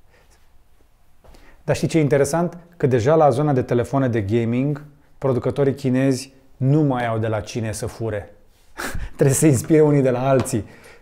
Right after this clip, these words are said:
Au ajuns atât de departe cu inovația, încât în acest moment nu mai există un lider pe care să-l alerge din urmă. Și trebuie să introducă ei chestii noi.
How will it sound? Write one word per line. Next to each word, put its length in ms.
Au 220
ajuns 220
atât 220
de 100
departe 500
cu 120
inovația, 680
încât 460
în 120
acest 220
moment 380
nu 200
mai 140
există 220
un 140
lider 440
pe 160
care 220
să-l 200
alerge 400
din 200
urmă. 360
Și 140
trebuie 260
să 380
introducă 420
ei 100
chestii 400
noi. 320